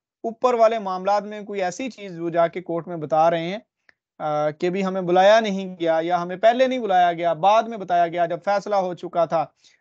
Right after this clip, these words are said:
तो जो कलेक्टर साहब हैं ना, जो जो नोटिस दिए गए हैं, नोटिसेस पर्टिकुलर, अ, पहुंचाए गए हैं, उनकी भी लिस्ट और उनकी जो डिलीवरी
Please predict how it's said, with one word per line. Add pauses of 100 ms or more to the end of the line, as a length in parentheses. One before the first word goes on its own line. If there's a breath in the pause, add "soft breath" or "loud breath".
(100)
तो
जो
कलेक्टर
साहब
हैं
ना,
जो
जो
नोटिस
दिए
गए
हैं,
नोटिसेस (100)
पर्टिकुलर,
अ, (1120)
पहुंचाए
गए
हैं, (600)
उनकी
भी
लिस्ट
और
उनकी
जो
डिलीवरी